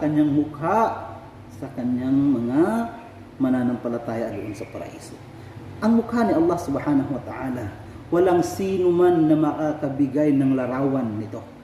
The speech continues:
Walang sino man na makakapagbigay kung paano o ano, no?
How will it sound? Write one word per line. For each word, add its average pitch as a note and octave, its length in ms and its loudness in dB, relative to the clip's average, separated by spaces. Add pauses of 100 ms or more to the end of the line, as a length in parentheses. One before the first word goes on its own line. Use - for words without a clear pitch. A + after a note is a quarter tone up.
(280)
Walang G#3+ 320 2
sino A#3 400 4
man A3+ 240 4
na F#3 160 0
makakapagbigay G#3 1800 0
kung G3+ 240 -4
paano B3 560 2
o A#3 160 4
ano, A#3 480 4 (720)
no? G#3+ 400 -4